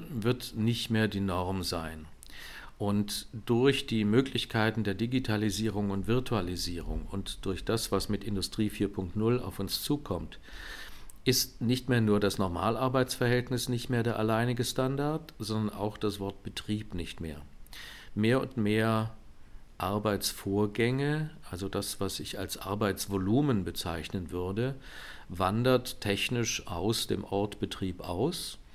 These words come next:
und wird außerhalb einer verfassten Art, äh, wie ein Betrieb oder so etwas realisiert. Das machen entweder Selbstständige, Werkverträgler, Freelancer oder wer auch immer.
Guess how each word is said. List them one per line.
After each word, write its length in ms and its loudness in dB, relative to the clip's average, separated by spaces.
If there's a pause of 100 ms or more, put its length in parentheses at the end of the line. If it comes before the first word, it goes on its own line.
(480)
und 580 2
wird 320 0
außerhalb 760 2
einer 380 0
verfassten 880 -2
Art, 640 2 (560)
äh, 300 0 (440)
wie 140 -2
ein 100 -4
Betrieb 380 0
oder 160 0
so 140 -4
etwas 500 -4 (140)
realisiert. 800 4 (500)
Das 220 4
machen 360 -2
entweder 380 -2
Selbstständige, 880 4
Werkverträgler, 920 2
Freelancer 800 0
oder 200 -6
wer 160 -4
auch 140 -8
immer. 340 -2